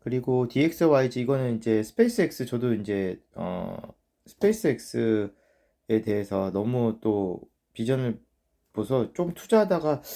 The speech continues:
어, 팔았는데요, 예전에. 어, 좀 올라갔다가 좀 떨어졌네요. 그래도 저점 대비 사-, 지금 삼백 프로 올랐습니다.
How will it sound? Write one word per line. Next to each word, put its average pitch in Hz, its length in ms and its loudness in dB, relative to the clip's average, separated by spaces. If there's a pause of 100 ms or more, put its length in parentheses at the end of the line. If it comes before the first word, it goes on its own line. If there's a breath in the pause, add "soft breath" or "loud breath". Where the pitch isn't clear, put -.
(540 loud breath)
어, 95 260 -10 (340)
팔았는데요, 170 640 0
예전에. 107 520 -4
어, 101 260 -8
좀 131 180 -6
올라갔다가 131 480 -2
좀 131 120 -8
떨어졌네요. 175 520 -2
그래도 180 320 2
저점 175 340 0
대비 175 200 -2
사-, 165 180 -8
지금 - 180 -12
삼백 233 280 -2
프로 - 160 -2
올랐습니다. 113 600 -6